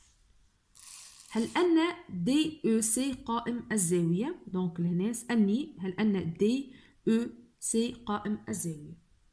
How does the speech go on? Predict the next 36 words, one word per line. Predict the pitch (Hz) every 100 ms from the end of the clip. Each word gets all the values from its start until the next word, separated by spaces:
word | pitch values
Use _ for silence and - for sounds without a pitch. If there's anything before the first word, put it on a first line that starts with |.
| -
دونك | 233 226
احنا | 320 330 294 -
خديناه | - 220 240 294
مسلم | 254 220 269 302
اللي | 247 214 220
هو | 254
قائم | 247 - 185
الزاوية. | 185 160 131 131 - - - -
دونك | 208 214
نورمالمون | 233 233 240 302
السؤال | 320 - 240
هذا | 214 240
يجي | 320 - 226
قبل | 262 196 247 269
احسب، | - - - 233 -
آه، | - 185 175
سي | 165 - 170 170
او. | 294 - - - - - - -
علاش | 294 320 - -
هو | 180
قائم | - 185 175
الزاوية؟ | 175 165 151 143 -
على | 175
خاطر | 285 294
هو | 294
شنو | 285 285
قال | 254 214
لي؟ | 180 180
قال | 247
لي | 254 208
لهنا | 196 226 320
ناخذ | 262 - 220
نقطة | 240 - - 175
او | 202 233 359 - - - -
من | 214 240 -
قطعة | 330 - 214